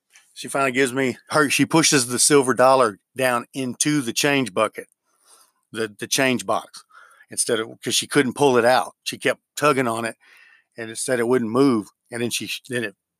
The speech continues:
pops into the change thing. So anyway, they gave me a dollar bill back, and, and I said, "Thank you, and have a good day," and I left. Anyway, that's what all happened today, and, uh,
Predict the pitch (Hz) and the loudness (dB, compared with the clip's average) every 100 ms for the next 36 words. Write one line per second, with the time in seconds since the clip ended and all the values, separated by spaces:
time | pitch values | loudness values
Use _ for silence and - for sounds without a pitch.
0 | - 107 - 120 117 110 98 87 - 120 | 0 0 -2 -6 -6 -6 -10 -12 -6 -4
1 | 117 - - - _ - - - - _ | -4 -8 -14 -16 _ -20 -20 -20 -20 _
2 | _ _ - 143 143 151 135 123 127 123 | _ _ -4 2 4 6 4 4 4 2
3 | 123 113 113 120 113 117 117 107 104 110 | 2 2 4 4 4 4 2 2 -2 -6
4 | - 92 - _ _ _ _ _ _ _ | -10 -20 -20 _ _ _ _ _ _ _
5 | _ _ _ _ _ _ _ _ _ _ | _ _ _ _ _ _ _ _ _ _
6 | 139 139 135 139 123 131 123 - 120 127 | -4 0 2 0 0 0 0 -2 -2 -2
7 | 120 95 117 113 120 120 110 110 113 101 | -4 -10 -10 -10 -8 -10 -10 -14 -14 -16
8 | 98 90 _ _ _ _ _ _ _ _ | -20 -20 _ _ _ _ _ _ _ _
9 | _ - 117 147 - - - _ _ _ | _ -4 0 2 0 -6 -20 _ _ _
10 | _ _ _ _ - 151 131 131 139 143 | _ _ _ _ -2 2 4 4 2 0
11 | 165 143 143 135 139 - 120 117 131 120 | 2 4 4 4 2 2 -2 2 2 0
12 | 117 _ - 110 107 101 104 | -4 _ -14 -12 -12 -10 -10